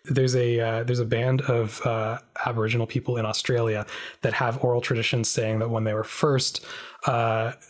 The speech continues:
you know, when they first came to the island, there were a series of, uh, volcanic explosions.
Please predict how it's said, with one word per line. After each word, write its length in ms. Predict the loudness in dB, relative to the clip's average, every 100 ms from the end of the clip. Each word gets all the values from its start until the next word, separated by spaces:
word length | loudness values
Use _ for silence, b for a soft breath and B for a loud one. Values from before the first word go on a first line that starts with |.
| -20 -4
you 100 | 0
know, 80 | 2
when 120 | 0
they 60 | 0
first 240 | 0 0
came 160 | 0 0
to 80 |
the 100 | 0
island, 420 | -2 0 0 0 -2
there 140 | 0
were 160 | 0 0
a 40 |
series 360 | 0 -2 -2 -2
of, 220 | -4 -4
uh, 180 | -2 -2
volcanic 460 | -2 -2 -2 -2
explosions. 640 | -2 0 2 2 2 0